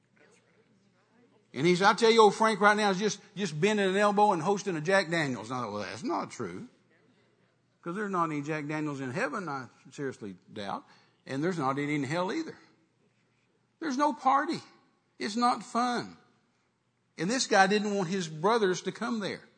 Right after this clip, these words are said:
Please don't let them come to this place of torment. Are y'all here? You know, I remember when Princess Diana died. Some of y'all may remember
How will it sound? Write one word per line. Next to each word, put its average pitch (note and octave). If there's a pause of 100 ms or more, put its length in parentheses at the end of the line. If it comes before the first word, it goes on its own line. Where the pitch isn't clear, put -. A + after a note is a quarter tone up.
(680)
Please A3+
don't F#3+
let G3
them F#3+
come F3+ (240)
to F#3
this G#3+
place E3+
of F#3
torment. A3+ (2250)
Are A2+
y'all G#2+
here? A#2 (2500)
You G3+
know, F#3
I F#3+
remember F3+
when D#3
Princess D#3
Diana C3+ (240)
died. A2+ (140)
Some B2
of C3+
y'all A2+
may A2+
remember A2+